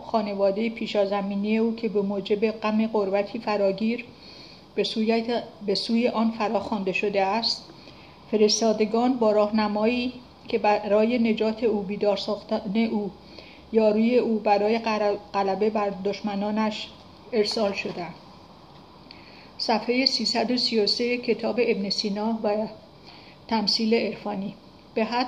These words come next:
مرا شکار کردند و پروبال مرا شکستند. در طی تحصیلاتم از سال چهارم دانشگاه در فرانسه و در بیرون از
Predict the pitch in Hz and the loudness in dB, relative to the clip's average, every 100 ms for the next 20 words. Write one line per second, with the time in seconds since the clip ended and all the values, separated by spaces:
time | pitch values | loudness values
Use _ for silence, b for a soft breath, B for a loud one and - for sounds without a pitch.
0 | - 262 262 262 247 - 240 247 247 233 | 0 0 0 -2 -4 -4 -4 -4 -4 -4
1 | 233 233 220 214 214 220 214 214 226 220 | -2 -2 -2 -4 -2 -2 0 2 2 0
2 | 220 214 220 214 202 - 214 196 214 196 | -2 -4 -6 -4 -4 -4 -6 -6 -6 -4
3 | 226 233 233 190 - 226 220 226 233 220 | -4 -4 -4 -6 -4 -4 -4 -4 -4 -4
4 | 220 - 202 226 254 208 214 214 214 214 | -4 -2 -2 -2 -4 -4 -4 -2 -2 -4
5 | B B B B B - 220 208 202 - | B B B B B -2 0 0 -2 -2
6 | 220 214 208 208 208 202 196 226 214 214 | -2 0 -2 -2 -2 -2 -2 -2 0 -2
7 | 202 202 180 202 226 214 202 | 0 -2 -2 -2 0 0 0